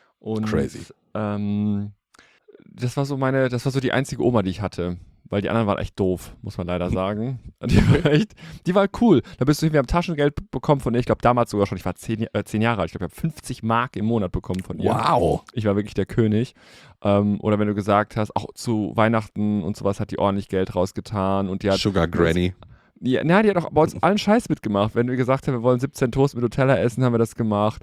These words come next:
Speaker 1: Wir haben
Speaker 2: Mhm.
Speaker 1: gesagt, wir wollen den ganzen Tag Schwebebahn fahren. Dann ist sie mit uns einfach, hat sich einfach bei uns in die Bahn gesetzt, den ganzen Tag quer durch Wuppertal gefahren mit uns, weil wir Schwebebahn fahren wollten.
Speaker 2: Aber das ist, das ist doch erstaunlicherweise immer so.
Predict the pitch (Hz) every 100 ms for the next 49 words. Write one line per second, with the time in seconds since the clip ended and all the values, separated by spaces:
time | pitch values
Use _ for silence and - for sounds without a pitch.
0 | - - - - 113 123 123 117 - 117
1 | 120 117 117 120 127 120 - 113 120 110
2 | 107 110 117 104 104 107 107 98 113 117
3 | 104 113 - 131 170 - 190 170 160 151
4 | 131 139 185 190 175 233 254 240 226 -
5 | 233 233 - - - - 64 - _ -
6 | 185 208 139 127 131 135 139 165 180 180
7 | - 196 123 98 98 - 92 98 101 -
8 | 110 117 131 - - - - 117 131 147
9 | 123 131 143 127 131 131 127 123 139 135
10 | 98 98 117